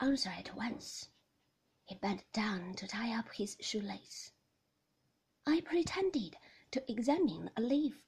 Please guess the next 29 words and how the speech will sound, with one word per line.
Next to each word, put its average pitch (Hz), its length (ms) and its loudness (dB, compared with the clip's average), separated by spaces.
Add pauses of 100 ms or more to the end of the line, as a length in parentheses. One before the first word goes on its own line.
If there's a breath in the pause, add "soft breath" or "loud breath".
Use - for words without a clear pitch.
on 175 140 -8
one 175 200 -6
of 190 140 -6
the 220 100 -6
shrubs. - 600 -8 (1300)
"I 262 120 6
think 285 420 6 (400)
if 262 100 6
Maxim 247 560 4
wanted 254 460 4
anything 233 400 6
done, 214 400 2 (420 soft breath)
he 285 220 8
would 196 260 0
tell 330 260 2
me," 165 300 -2 (640)
he - 220 -12
said, - 400 -12 (360)
still 190 360 -6
fumbling 220 440 -2
with 208 180 -4
his - 300 -8
shoe. - 400 -6 (1200)
"Are 247 140 2
they 339 200 6
all 440 220 6
Rebecca's 233 540 4
things?" 349 500 2 (920)
I 185 200 -6